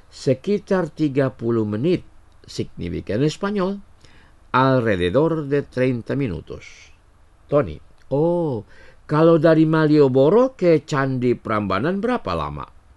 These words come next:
Significa en español, "Oh, ¿cuánto tiempo se tarda, eh, si es desde Malioboro hasta el Templo de Prambanan?"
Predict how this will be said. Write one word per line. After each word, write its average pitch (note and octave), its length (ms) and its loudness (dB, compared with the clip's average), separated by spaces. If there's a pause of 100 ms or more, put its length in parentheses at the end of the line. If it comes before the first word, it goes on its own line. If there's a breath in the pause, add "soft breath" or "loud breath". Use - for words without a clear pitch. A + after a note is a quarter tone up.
(480 soft breath)
Significa F2+ 600 -8
en D3+ 100 -4
español, F#3+ 480 -4 (560 soft breath)
"Oh, E3 480 0
¿cuánto E4 500 -4
tiempo F3 600 0
se A2+ 180 -6
tarda, F#2+ 580 -2 (540 loud breath)
eh, A2+ 400 2
si - 420 -2
es A#2+ 220 0 (100)
desde A2+ 540 0
Malioboro A2 760 4
hasta A2 380 -2
el A2 160 -4
Templo G#2+ 480 -2
de G#2 80 2
Prambanan?" C3+ 640 -4